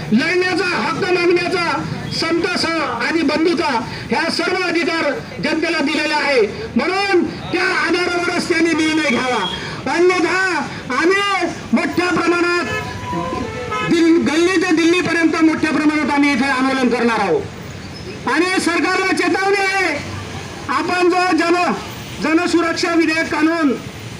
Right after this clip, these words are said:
दोन हजार चोवीस जे केलेलं, आणलेलं आहे, त्याचा आम्ही पुरजोरपणे येथे जाहीरपणे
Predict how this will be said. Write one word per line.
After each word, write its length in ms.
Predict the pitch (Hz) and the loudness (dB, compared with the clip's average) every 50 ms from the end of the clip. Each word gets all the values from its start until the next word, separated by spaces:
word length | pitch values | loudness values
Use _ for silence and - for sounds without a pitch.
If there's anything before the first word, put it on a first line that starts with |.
| - - | -6 -4
दोन 180 | 269 320 339 | -2 0 0
हजार 240 | 330 311 339 330 320 | 2 2 0 0 0
चोवीस 600 | 220 294 302 302 320 349 359 339 269 - - - - - - - - - - - - - - - - | 0 0 2 2 4 4 2 2 0 -2 -4 -8 -10 -10 -12 -12 -12 -12 -12 -12 -12 -14 -12 -6 -4
जे 60 | - | -2
केलेलं, 440 | 339 339 339 320 302 320 330 339 339 | -2 -2 0 0 0 2 2 2 2
आणलेलं 580 | 339 302 269 247 240 262 269 311 330 339 349 339 | 2 0 0 0 0 2 4 4 4 4 2 2
आहे, 320 | 339 330 330 330 285 247 226 - - - - - - - | 2 0 0 0 0 -2 -4 -4 -8 -10 -10 -10 -6 -4
त्याचा 240 | 262 277 294 339 320 | -2 -2 -2 0 -2
आम्ही 300 | 311 302 302 311 311 311 | 2 2 4 4 4 2
पुरजोरपणे 960 | - - 277 262 208 311 330 320 - 302 285 277 285 285 285 277 - - 214 | 2 2 2 2 2 0 0 0 0 0 2 2 4 4 2 2 0 0 0
येथे 260 | 240 233 294 285 277 | 0 2 2 0 0
जाहीरपणे 600 | 208 233 240 - 269 277 - 269 269 269 269 269 | 0 0 0 0 0 0 0 0 2 2 2 0